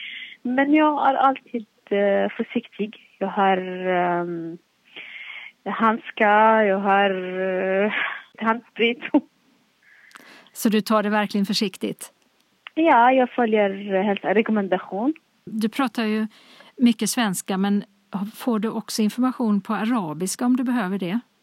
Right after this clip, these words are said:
Speaker 1: Nej, svenska. Jag har, eh, de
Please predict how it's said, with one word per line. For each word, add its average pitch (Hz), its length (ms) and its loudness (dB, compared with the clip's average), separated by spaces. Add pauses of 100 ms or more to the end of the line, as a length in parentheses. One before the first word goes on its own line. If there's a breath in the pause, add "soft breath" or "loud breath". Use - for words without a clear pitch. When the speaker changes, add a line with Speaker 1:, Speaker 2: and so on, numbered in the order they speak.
(200)
Speaker 1:
Nej, 240 420 2 (260)
svenska. 190 420 -6 (240)
Jag 208 120 -6
har, 220 320 2 (100)
eh, 196 60 2
de 202 420 -4